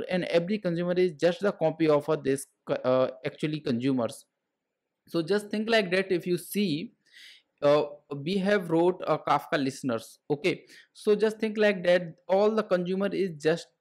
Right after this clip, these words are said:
a thread of the same kind of a logic. So every, every consumer is just have a same, same logics and say everything is the same.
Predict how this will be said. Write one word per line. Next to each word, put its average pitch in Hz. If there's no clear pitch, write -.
a 151
thread 147
of 143
the 160
same 165
kind 139
of 139
a 151
logic. 147
So 165
every, 180
every 180
consumer 175
is 175
just 175
have 156
a 165
same, 180
same 180
logics 160
and 156
say -
everything 170
is 160
the 165
same. 165